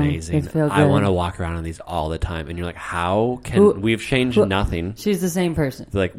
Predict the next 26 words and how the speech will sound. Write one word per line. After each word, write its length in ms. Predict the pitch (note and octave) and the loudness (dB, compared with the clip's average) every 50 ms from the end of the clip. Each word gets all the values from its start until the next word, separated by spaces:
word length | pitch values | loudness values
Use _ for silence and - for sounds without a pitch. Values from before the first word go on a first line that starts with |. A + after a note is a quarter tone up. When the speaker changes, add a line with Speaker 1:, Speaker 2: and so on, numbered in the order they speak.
| G2+ - - | -12 -14 -6
Speaker 1:
well, 240 | E2 A#2 A#2 A2+ - - A2 - | 0 2 2 2 0 -4 -12 -16
but 280 | G#2 G#2 G2+ A#2 A#2 G2+ | -12 2 4 4 4 4
we've 180 | - B2 A#2+ - | 2 2 2 2
changed 320 | - - B2 A2+ A2 G#2 | 2 2 2 2 2 0
nothing 340 | G2+ G2 G#2 G2+ - G#2+ G2+ | 0 0 0 2 0 0 0
about 200 | F#2+ F2+ F2+ - | 0 0 0 -2
the 80 | F2 | -4
boots, 420 | D#2+ E2+ D#2+ C#2+ - - - - - | -6 -6 -8 -8 -10 -12 -16 -16 -12
and 440 | - D#2+ D#2+ D#2+ D#2 D#2 D#2 D#2+ D#2 - - _ | -8 -6 -6 -6 -6 -6 -8 -10 -12 -16 -18 _
yeah. 180 | - - - - - - - | -14 -14 -14 -14 -18 -8 -4
Speaker 2:
I 120 | D3 D3+ | -2 -2
don't 200 | C#3+ C3+ C3 C3 | -2 -2 -4 -6
even 220 | D3 - - - | -8 -10 -12 -12
know. 160 | - - - - - - - - - | -14 -14 -16 -18 -20 -20 -20 -12 -4
Speaker 1:
But 320 | G#2+ A#2+ A#2+ A2+ - - - | 2 2 2 2 2 0 -2
I 80 | A#2 | 0
think 180 | A#2 C3 B2+ B2 | 2 2 2 4
what 120 | C3 A#2+ | 4 4
was 140 | A2+ G#2 F#2+ | 4 2 0
exciting 640 | F#2+ F#2 - - - A#2 A2 G#2+ A2 G#2+ G2+ G2+ G2 - | 0 -4 -6 -4 0 0 0 0 0 -2 -4 -4 -6 -8
today, 680 | - - - E2+ D#2+ - E2+ E2 D#2 D2+ C#2+ E2 F#2+ G2+ - _ _ _ _ _ _ _ _ _ _ - | -10 -10 -10 -10 -8 -6 -6 -6 -4 -6 -6 -8 -8 -10 -14 _ _ _ _ _ _ _ _ _ _ -8
I 60 | F#2 | -6
don't 100 | F2 E2 | -4 -2
know 100 | D#2+ D#2+ | -2 -2
why 120 | D#2+ D#2 | -2 -2
we're, 260 | D2+ D2+ D2+ D2+ - | -2 -4 -4 -6 -8